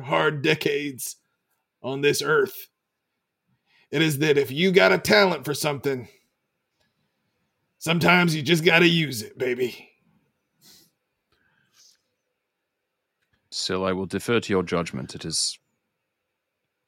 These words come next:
Speaker 2: merely a means to an end in this case, and I know that is n-, not your favorite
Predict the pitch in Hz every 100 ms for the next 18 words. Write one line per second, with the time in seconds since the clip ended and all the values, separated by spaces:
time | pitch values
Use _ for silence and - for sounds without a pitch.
0 | - 101 95 90 87 87 85 - 87 87
1 | 82 80 82 - 82 87 - 80 82 82
2 | 80 78 78 76 - - _ _ _ _
3 | _ _ _ 127 120 - - 98 85 -
4 | 90 - 85 78 80 - - -